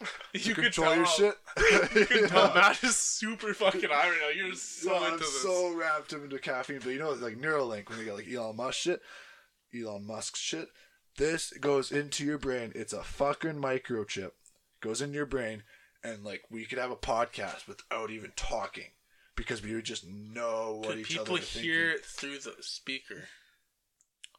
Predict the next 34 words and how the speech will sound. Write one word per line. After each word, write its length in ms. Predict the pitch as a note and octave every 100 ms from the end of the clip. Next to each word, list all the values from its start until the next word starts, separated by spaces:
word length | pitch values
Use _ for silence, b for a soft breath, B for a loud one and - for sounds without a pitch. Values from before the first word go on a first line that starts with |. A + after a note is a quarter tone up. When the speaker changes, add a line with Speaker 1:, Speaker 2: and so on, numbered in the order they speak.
| B B B B B B B _ - C3
Speaker 2:
No, 180 | G3
I 140 | D#3 C3
think 200 | E3+ E3+
the 80 | D#3+
people 400 | - D#3 F3 D#3
might 240 | B2+ C#3
just 200 | C#3+ -
be 80 | B2
able 160 | C3 C3+
to, 100 | C3+
like, 120 | G#2
log 380 | G#2 G#2+ A2+ A2+
into 340 | A#2 A2+ B2
their 140 | A2 G#2
fucking 640 | - A2+ - A2+ G#2+ G2+ - b b b -
Pornhub 440 | A2 A2 A#2 B2
account 420 | B2+ D3 D#3+ F3
and 100 | G3+
just 220 | A#2+ - -
fucking 320 | A#2 - G#2+
listen 300 | B2 E3+ D#3
to 140 | A#2
it, 100 | G2+
probably. 400 | G#2 G2+ G2+ G#3 - F3+ - F4
Speaker 1:
<laughs> 400 | - - - C5
Speaker 2:
Click 240 | D3 D3 D#3
on 140 | D3+
the 80 | C#3
link 340 | C3 E3 G3+
and 120 | C#3
just 220 | C3 C3+ A#2
listen 280 | F3 F#3 D#3+
to 200 | - A#2
it 180 | G2